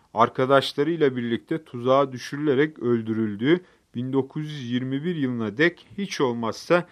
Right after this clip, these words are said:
yaşamının son beş yılının tamamını bu düşünce uğruna kavga ederek geçirdiği konusunda da fikir birliği halindedirler. Doğrusu Mustafa Süpi de bu kaynaklarda belirtildiğine göre söz konusu yıllarda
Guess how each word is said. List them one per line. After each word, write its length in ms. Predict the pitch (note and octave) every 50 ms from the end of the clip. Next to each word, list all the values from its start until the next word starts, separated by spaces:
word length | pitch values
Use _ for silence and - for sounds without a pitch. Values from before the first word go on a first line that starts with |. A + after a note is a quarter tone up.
| _ _ _ _ _
yaşamının 600 | A#2 B2+ B2 - D3+ D3 D3+ D3+ D3+ E3 F3+ F3+
son 340 | - - C#3 C3 C3+ C#3+ D#3+
beş 240 | F3 D3+ - - C#3
yılının 280 | C3+ B2+ B2 B2 A#2
tamamını 720 | G#2+ - - D#3 E3 E3 D3+ C3+ B2 A#2+ B2 C#3+ E3 F3 E3 - _ _ _ _ -
bu 200 | C3+ D3+ C#3+ B2
düşünce 400 | B2+ A#2+ - C#3+ C#3+ D3 D#3 E3+
uğruna 420 | D#3 C#3 B2+ B2 C#3 D#3+ D#3+ D#3
kavga 360 | - - C3 B2+ B2+ C3 D3+ D#3+
ederek 400 | D#3 C#3+ C#3 C3+ B2+ A#2 - -
geçirdiği 520 | B2 A#2+ - - B2+ B2 C3+ D3+ D#3 D3+
konusunda 600 | - C3 A#2+ A#2+ A#2 - - C3 C3 B2+ B2 B2
da 180 | D3 F3+ F3+ - - _ _ _ _ _
fikir 440 | - B2+ B2 - - F3 E3 C#3 A#2+
birliği 340 | A#2+ A2+ A2 B2 D3+ E3+ F#3
halindedirler. 1120 | - - - A#2 A#2 A2+ A2 A2 A2 G#2 G#2 G2+ F#2 F#2+ F2+ F2 E2+ E2 D#2 - - - _ _ _ _ _ _ _ _ _ _ _ _ _ _ _ _ _ _ _ _
Doğrusu 480 | - B2+ C3 C3+ C3+ B2+ - - F#3+ G3
Mustafa 480 | F3+ D#3+ C#3+ - - D3+ C#3 - D#3+ D3
Süpi 380 | - - C#3+ - - F3+ D3
de 160 | D#3 E3+ E3+
bu 100 | F3+ F#3+
kaynaklarda 760 | G3 - D#3 D3+ D3 C#3+ C3+ B2+ - C3 B2 A#2+ A#2 A#2 A2 A2
belirtildiğine 720 | A#2+ B2 B2 C3+ C3 - - B2+ B2+ B2 C3 C3+ D3+ D3+
göre 320 | C3 A#2 A#2+ B2 C#3+ D#3+
söz 380 | D#3 - - - F3 F3 F3 -
konusu 400 | - D3 C3+ C3 A#2+ - - B2+
yıllarda 500 | A#2+ A2+ A2 A2 G#2 G#2 A#2 C#3+ D#3+